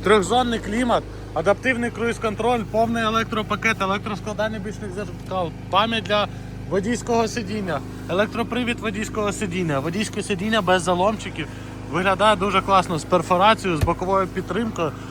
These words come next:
мультикермо, да-, датчики світла, дощу, автодальні, підігріви також переднього ряду сидіння, підігрів лобового скла, велика мультимедіа, камери триста шістдесят,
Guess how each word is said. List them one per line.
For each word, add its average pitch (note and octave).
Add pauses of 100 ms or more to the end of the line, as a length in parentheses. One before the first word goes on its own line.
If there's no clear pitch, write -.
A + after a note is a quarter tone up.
(220)
мультикермо, G#3
да-, F#3
датчики G3
світла, G3
дощу, G3
автодальні, F#3+ (600)
підігріви G3
також F#3+
переднього G#3+
ряду F3+
сидіння, D3+
підігрів F#3
лобового F#3+
скла, D#3 (460)
велика G#3+
мультимедіа, F#3
камери G3
триста F#3
шістдесят, F3+